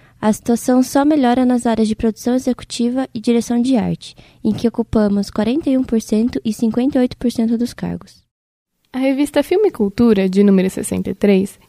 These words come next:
Speaker 2: que traz como tema Mulheres, Câmeras e Telas,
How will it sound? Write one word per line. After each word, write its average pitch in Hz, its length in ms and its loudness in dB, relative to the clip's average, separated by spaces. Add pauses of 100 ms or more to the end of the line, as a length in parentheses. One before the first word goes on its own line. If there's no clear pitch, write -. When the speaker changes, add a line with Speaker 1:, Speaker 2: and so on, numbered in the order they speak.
Speaker 2:
que 247 100 -2
traz 269 300 2
como 254 240 2
tema 180 420 2
Mulheres, 214 560 2
Câmeras 180 440 0
e 190 60 -8
Telas, 196 500 -2